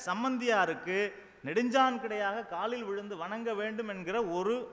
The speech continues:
மரபான நடவடிக்கை இருந்தது. ராஜபுத்திர வீரர்களுக்கு இது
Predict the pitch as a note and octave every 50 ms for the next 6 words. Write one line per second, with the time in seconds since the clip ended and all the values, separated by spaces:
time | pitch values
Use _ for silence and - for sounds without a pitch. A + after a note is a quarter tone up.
0 | - - B2 C3 D3+ F3 G3 F#3+ G#3+ G#3 A3+ A#3 A3 F3 D#3 D#3 F3+ G3 G3 F#3+
1 | - - D#3+ D3+ D3 C#3+ C#3 B2+ A#2+ B2+ C3+ D3 C#3+ C3 - - - - - -
2 | A2 B2+ D#3 F#3+ A#3+ C4+ A#3+ D4 C#4+ C4 C4+ G3 C4+ C4 A#3+ A3 A#3 A#3+ A#3+ A#3
3 | A3 G#3+ G3+ A3 A#3 C4+ C#4+ B3+ A#3 G3+ F3+ D#3+ D3